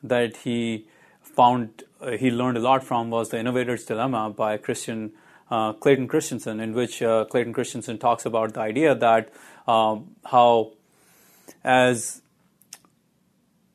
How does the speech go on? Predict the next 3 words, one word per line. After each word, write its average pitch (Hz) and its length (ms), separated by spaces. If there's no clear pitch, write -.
as 143 300
your 156 400
biz-, 196 300